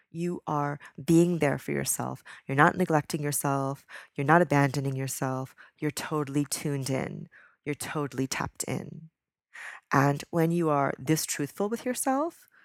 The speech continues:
you feel a kind of relief. You get clarity. It takes a lot of energy to wear those masks and keep up with the distractions. So when you surrender,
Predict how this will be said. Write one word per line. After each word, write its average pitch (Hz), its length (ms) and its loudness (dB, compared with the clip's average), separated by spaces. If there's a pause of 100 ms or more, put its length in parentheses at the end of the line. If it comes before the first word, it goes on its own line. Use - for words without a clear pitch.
(300)
you 175 60 -6
feel 214 200 4
a 226 60 6
kind 208 260 2
of 135 140 0
relief. 139 760 0 (680)
You 143 80 -6
get - 160 2
clarity. 139 720 -2 (760)
It - 60 -10
takes - 280 0
a - 20 0
lot 233 240 8
of 254 100 2
energy 190 440 0
to - 160 -8
wear 147 140 2
those 139 220 0
masks 135 600 2
and 147 160 -4
keep - 240 0
up 143 140 -2
with - 140 -8
the 139 60 -8
distractions. - 880 -6 (420)
So - 180 -2
when 160 140 0
you 185 220 0
surrender, 175 760 0